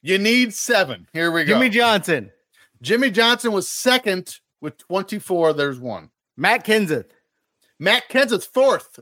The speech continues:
Speaker 1: with twenty-two.
Speaker 2: Kevin Harvick.
Speaker 1: Kevin Harvick. Tenth with seventeen.
Speaker 2: Jeff Gordon.
Speaker 1: Led with thirty.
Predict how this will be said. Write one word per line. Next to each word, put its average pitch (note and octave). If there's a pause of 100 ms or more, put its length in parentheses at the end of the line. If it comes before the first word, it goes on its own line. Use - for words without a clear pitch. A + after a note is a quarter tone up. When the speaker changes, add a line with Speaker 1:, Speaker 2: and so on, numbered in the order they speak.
Speaker 1:
with E3+
twenty-two. G3+ (220)
Speaker 2:
Kevin G#3+
Harvick. G3 (1500)
Speaker 1:
Kevin A3+
Harvick. A3 (2750)
Tenth - (920)
with D#3
seventeen. G#3+ (340)
Speaker 2:
Jeff A3
Gordon. G3 (1300)
Speaker 1:
Led C4
with -
thirty. F#3+